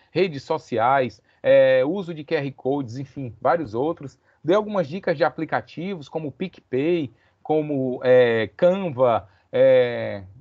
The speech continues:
Tracto, MLabs e vários outros aí que tenho.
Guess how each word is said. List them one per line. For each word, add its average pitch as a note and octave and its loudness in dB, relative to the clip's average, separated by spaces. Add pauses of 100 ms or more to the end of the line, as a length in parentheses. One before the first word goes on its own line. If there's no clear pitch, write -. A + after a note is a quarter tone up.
(100)
Tracto, D3 -2 (180)
MLabs C3+ -2
e A#2 -12
vários C3 -6
outros C3+ -8
aí A#2 -6
que A#2+ -20
tenho. B2+ -14